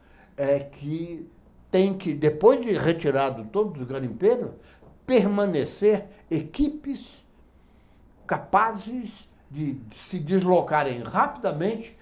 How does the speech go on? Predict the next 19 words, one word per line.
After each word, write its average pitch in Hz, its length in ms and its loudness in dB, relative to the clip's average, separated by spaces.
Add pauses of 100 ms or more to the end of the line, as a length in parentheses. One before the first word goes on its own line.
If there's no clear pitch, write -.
(180)
na 156 100 -4
medida 175 420 4
que 220 160 -6
tenha 262 440 0
informação 160 880 0 (1120)
de 135 340 -2
entrada 165 600 4
na 240 220 -4
área. 123 360 -6 (160)
Claro 175 380 6
que 226 140 -4
você 190 300 -2
tem 185 220 -2
que 175 60 -10
continuar 151 680 -2 (160)
com 156 180 -4
todos 147 560 2
esses 147 540 -2 (200)
aparatos 139 1040 2